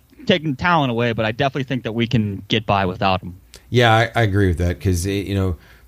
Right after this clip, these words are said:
Speaker 2: sometimes you got a guy that's that talented, but he's just so raw and just has so many things in his game that he's gotta improve on. Sometimes it is good for him to even see that, you know, this team is actually can be successful without me.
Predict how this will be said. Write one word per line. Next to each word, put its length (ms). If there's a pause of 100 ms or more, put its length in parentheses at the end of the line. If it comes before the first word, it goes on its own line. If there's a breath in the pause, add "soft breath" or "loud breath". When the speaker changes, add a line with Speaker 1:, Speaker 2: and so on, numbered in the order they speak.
Speaker 2:
sometimes 500
you 80
got 180
a 40
guy 200
that's 120
that 200
talented, 460
but 100
he's 140
just 200
so 160
raw 520
and 440
just 260 (140)
has 240
so 180
many 300 (200)
things 440
in 100
his 140
game 320
that 120
he's 160
gotta 340 (180)
improve 460
on. 220 (360 loud breath)
Sometimes 440
it 80
is 200
good 200
for 100
him 240
to 60
even 260
see 320
that, 200
you 100
know, 200
this 180
team 280
is 180
actually 300
can 180
be 120
successful 560
without 320
me. 260